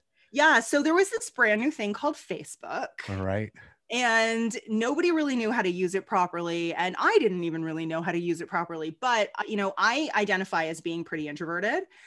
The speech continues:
Speaker 1: I'm definitely not, like, life of the party. I'm not the person who's gonna, like, pick up a client in the grocery store.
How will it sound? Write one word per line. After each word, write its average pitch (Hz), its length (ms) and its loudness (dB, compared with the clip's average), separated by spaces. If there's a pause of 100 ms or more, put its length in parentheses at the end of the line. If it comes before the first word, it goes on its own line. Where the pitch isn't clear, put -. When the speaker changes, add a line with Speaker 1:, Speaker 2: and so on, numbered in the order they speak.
Speaker 1:
I'm 214 120 2
definitely 220 440 -2
not, 190 320 2
like, 180 240 -2
life 180 240 -2
of 147 60 -16
the 165 80 -6
party. 190 580 2
I'm 185 140 0
not 180 180 -2
the 180 80 -10
person 180 340 -6
who's 175 180 -6
gonna, 170 180 -6
like, 160 240 -4 (180)
pick 190 160 -2
up 175 140 -4
a 170 40 -6
client 170 340 -4
in 175 40 -6
the 170 80 -4
grocery 160 380 -6
store. 240 420 2